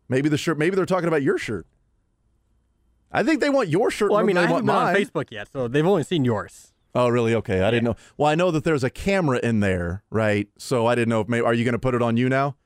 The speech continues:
Speaker 2: Yeah.
Speaker 1: See, now, hey,
Speaker 2: My great Andy Reid shirt.
Speaker 1: maybe people want the Andy Reid shirt.
Speaker 2: It's
Speaker 1: See?
Speaker 2: very good.
Speaker 1: I'll take your shirt over the shirt I have.
Speaker 2: I bought it online.
Speaker 1: Yes, I'm not saying we exchange it tonight. I'm just saying I, if I had to choose between the two shirts sitting there laying both clean,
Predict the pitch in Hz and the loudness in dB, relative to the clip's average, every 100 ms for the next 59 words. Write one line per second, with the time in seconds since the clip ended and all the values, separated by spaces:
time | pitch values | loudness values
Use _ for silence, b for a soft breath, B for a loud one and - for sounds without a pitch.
0 | - 180 415 - _ - 143 170 233 123 | -4 -2 -2 -4 _ -4 0 0 -2 -2
1 | 139 214 143 196 175 160 185 190 226 247 | 0 0 -2 -2 0 0 2 2 2 2
2 | 330 - 127 - 123 131 139 127 143 147 | 2 0 -4 0 0 2 0 0 0 0
3 | 151 151 - 156 165 170 170 175 139 117 | 0 0 0 0 0 0 0 0 -2 -4
4 | 92 - - 147 113 139 151 170 254 208 | -4 -6 -12 -4 0 0 2 2 2 0
5 | 101 _ - 117 143 160 113 135 143 147 | -4 _ -2 -2 0 -2 0 0 0 0
6 | 135 123 110 - 123 110 95 76 57 - | 0 0 -2 -2 0 0 0 -2 -6 -8
7 | 117 117 123 143 175 226 131 104 78 107 | -4 -2 0 0 2 0 0 -2 -2 -2
8 | 139 139 156 139 127 117 - 156 143 117 | 0 -2 -2 0 0 -2 -2 -2 -2 -2
9 | - 143 175 123 120 113 - 131 120 110 | -4 -2 0 0 0 -2 -2 -2 0 0
10 | 113 117 113 117 117 120 101 - 156 135 | 0 0 -2 0 0 -2 -4 -2 0 2
11 | 113 117 - 123 113 127 120 - 117 - | 0 -2 -2 -2 -2 -2 -2 -2 -4 -2
12 | 123 117 110 107 113 113 110 123 147 - | 0 0 0 2 0 0 0 0 -2 -2
13 | 175 123 107 | -2 0 -2